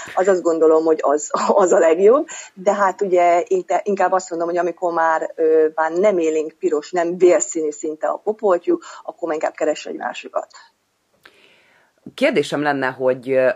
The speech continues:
Speaker 2: Olaszországban a hal mennyire drága, mennyire számít drágának?
Speaker 1: Ö, magyar viszonylatban azt gondolom, hogyha például valaki ugye bemegy a metróba és ott vesz halakat, ahhoz képest, ö,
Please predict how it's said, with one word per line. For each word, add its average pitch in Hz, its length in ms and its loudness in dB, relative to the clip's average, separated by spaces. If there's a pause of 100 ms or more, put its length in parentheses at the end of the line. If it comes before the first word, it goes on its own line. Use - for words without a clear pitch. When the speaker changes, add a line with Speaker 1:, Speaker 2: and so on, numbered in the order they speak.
Speaker 2:
Olaszországban 117 920 -4
a 113 40 -4
hal 110 540 -4 (680)
mennyire 151 500 -2
drága, 110 340 -4
mennyire 143 240 -4
számít 113 420 -8
drágának? 98 840 -10 (1500)
Speaker 1:
Ö, 208 400 0 (200)
magyar 226 600 2
viszonylatban 196 680 0
azt 214 140 -2
gondolom, 175 440 0
hogyha 165 500 -2
például 160 260 -2
valaki 165 320 0
ugye 160 100 2
bemegy 156 260 0
a 160 40 -6
metróba 156 440 -4
és 156 220 -2
ott 156 140 -14
vesz 156 200 -10
halakat, 214 480 -2
ahhoz 165 340 0
képest, - 720 -2
ö, 156 200 4